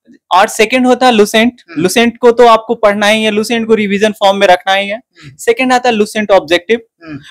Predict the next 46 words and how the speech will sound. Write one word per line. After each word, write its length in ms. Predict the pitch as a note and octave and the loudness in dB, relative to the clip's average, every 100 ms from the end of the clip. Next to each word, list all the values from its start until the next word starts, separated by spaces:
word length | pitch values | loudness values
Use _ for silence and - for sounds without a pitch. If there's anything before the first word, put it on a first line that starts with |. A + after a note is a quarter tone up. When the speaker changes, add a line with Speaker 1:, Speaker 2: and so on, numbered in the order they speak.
| - | -4
Speaker 1:
और 220 | - E3 - | 0 0 2
थर्ड, 140 | A3 | 0
थर्ड, 340 | A3 - A#3+ A3+ | 0 0 0 0
थर्ड 280 | - A3+ A3+ | 0 2 4
आता 240 | A3+ A#3 | 4 2
है 120 | A3+ | 0
हमारे 240 | G#3+ G#3+ G#3+ | 0 0 0
पास 200 | A3 - | -2 -2
क्राउन, 300 | G3 F#3+ G#3+ | -2 -2 -6
क्योंकि 280 | B3+ B3 | -12 -8
Speaker 2:
हम्म। 100 | A3+ | -6
Speaker 1:
लुसेंट, 380 | A#3 B3 A3+ - - _ _ | -4 -4 -8 -10 -20 _ _
सबसे 240 | A#3+ A3+ C#4+ | -6 -2 0
बड़ी 220 | B3+ C#4 | 2 4
बात 220 | C4+ C4+ | 2 2
होती 200 | C4+ C4 | -2 -2
है 80 | C4+ | -4
कि 140 | - | -4
सत्यापित 580 | - A#3 - F#3+ F#3+ F#3+ - | -4 -4 0 -2 -2 -6 -6
करना। 320 | C3 B2 - | -6 -8 -12
Speaker 2:
हम्म। 180 | D#3+ D3+ D3 - | -14 -14 -12 0
Speaker 1:
कौन 360 | A3+ C4 C4+ A#3+ _ | 2 2 0 -4 _
लुसेंट 380 | F#3 G#3+ A#3+ B3 | -6 -4 0 -2
सच 280 | - C4 - | 0 -2 0
बोल 220 | A#3+ A#3+ | 2 4
रहा 100 | A#3+ | 4
है 60 | A3+ | 2
कि 100 | A3+ | 2
गलत 240 | G#3+ A3+ | 2 0
बोल 160 | G#3 G#3 | 0 0
रहा 80 | G#3+ | 2
है, 60 | |
ये 60 | G3+ | 2
आपको 180 | F#3+ F#3+ | 0 -4
क्राउन 380 | - E3 D#3+ | -2 0 2
बता 260 | D3+ C#3+ C#3 | 0 2 2
देता 300 | C3 B2+ C3 | 0 -6 -10
है। 100 | B2+ | -10
Speaker 2:
हम्म। 160 | E3 C#3+ - | -14 -20 -14
Speaker 1:
तो 60 | F3+ | -8
दिमाग 320 | G3 G#3 A3 | -2 0 2
में 140 | A#3 A3 | 2 2
बैठ 180 | A#3 | 2
जाता 260 | A#3 A#3 A#3+ | 2 0 0
है 80 | A#3 | -6
कि 160 | A#3+ | -6